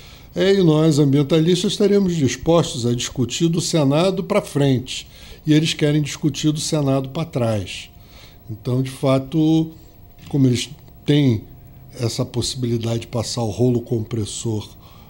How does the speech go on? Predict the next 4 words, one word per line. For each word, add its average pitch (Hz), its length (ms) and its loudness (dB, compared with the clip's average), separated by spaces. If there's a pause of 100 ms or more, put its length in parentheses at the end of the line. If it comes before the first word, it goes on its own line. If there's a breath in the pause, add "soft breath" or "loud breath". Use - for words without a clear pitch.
(120)
ah, 107 360 -10 (680 loud breath)
dentro 131 400 2
do 123 80 -2
Congresso, 151 840 2